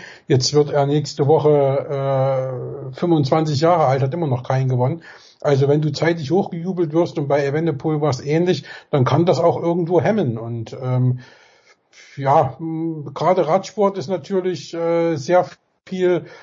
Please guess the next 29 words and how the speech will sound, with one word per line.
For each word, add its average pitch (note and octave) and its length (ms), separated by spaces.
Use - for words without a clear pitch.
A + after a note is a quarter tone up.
auch, D#3+ 520
äh, D#3 600
äh, C#3+ 120
Taktik. F#3 400
Du D#3+ 120
musst F3 260
immer F3 140
das D#3+ 280
richtige D#3+ 440
Hinterrad E3 460
erwischen, D#3+ 340
du E3 80
musst D#3+ 240
gucken, F#3 200
in D#3 120
welche D#3+ 240
Gruppe F3 260
du D#3+ 140
gehst. E3 360
Du D3+ 60
brauchst D#3+ 420
eine D#3+ 80
gute G3+ 280
Mannschaft F#3+ 440
im F#3 120
Normalfall F3 520
um G3 220
dich F3 240
rum. A#3 340